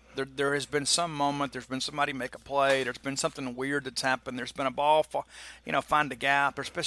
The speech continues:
been something crazy that's happened for everybody that makes everybody feel like, "You know what, this is our year." Uh,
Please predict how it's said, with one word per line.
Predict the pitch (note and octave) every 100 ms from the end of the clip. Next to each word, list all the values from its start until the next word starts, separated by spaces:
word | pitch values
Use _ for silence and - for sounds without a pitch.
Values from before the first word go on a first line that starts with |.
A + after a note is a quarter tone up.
| -
been | E3
something | - A3+ A3+ E3+ C3+
crazy | - C#3+ D3 B2+ C3
that's | B2
happened | C3+ - C3
for | B2+
everybody | G#2+ C3 B2+ G#2 B1+ C2 - _ - - _
that | C#3
makes | D3 B2+
everybody | D3 E3+ D3 C3+
feel | B2+ D3
like, | B2 A#2
"You | D3
know | D3
what, | C3+ C3+ - - - - - _ _ _ _
this | B2+ D#3 D3+
is | C3
our | C#3+ B2+
year." | C3 G3 E3+ - _ _ _ _ _ _ _ _ _ _ _ -
Uh, | A#2